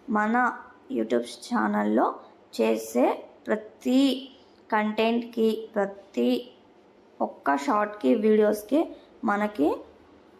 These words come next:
సబ్స్క్రైబర్స్, వ్యూవర్స్ అనేవి పెరుగుతాయండి.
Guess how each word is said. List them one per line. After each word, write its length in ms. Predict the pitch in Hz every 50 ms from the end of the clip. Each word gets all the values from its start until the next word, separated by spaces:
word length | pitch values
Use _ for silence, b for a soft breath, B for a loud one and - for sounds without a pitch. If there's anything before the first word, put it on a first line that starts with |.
| - - -
సబ్స్క్రైబర్స్, 880 | - - 226 208 - - - - 214 214 214 208 214 214 240 226 - 269
వ్యూవర్స్ 540 | 294 277 233 220 214 220 214 208 - - 220
అనేవి 420 | 214 214 208 208 214 254 427 466 - -
పెరుగుతాయండి. 840 | 240 214 208 208 214 - 214 214 208 202 202 208 254 370 494 494